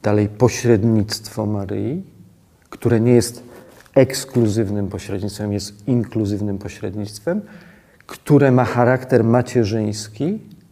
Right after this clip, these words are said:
ale sens tego macierzyństwa jest przede wszystkim duchowy.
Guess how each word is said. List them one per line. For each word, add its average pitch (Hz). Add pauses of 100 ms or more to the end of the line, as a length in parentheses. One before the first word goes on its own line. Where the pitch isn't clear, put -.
(680)
ale 120
sens 160
tego 139
macierzyństwa 131
jest 135
przede 131
wszystkim 135
duchowy. -